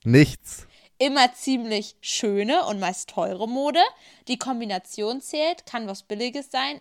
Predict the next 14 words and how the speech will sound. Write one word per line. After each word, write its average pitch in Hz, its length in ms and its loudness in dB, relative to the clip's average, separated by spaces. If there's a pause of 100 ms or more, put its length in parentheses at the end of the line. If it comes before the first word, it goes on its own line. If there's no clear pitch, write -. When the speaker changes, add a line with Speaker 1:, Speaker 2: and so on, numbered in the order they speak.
Speaker 2:
aber 196 240 -2
gut 190 200 -12
aufgemotzt. - 800 -6 (300)
Sehr 226 320 6
elegante 185 760 -4
und - 300 -14
auffallende 247 540 -4
Kleidung. 294 480 -6 (100)
Das - 220 -4
Billigste, 311 500 -4 (160)
egal 202 380 2
ob - 180 -4
schön, 339 340 -6 (120)
oder 262 340 2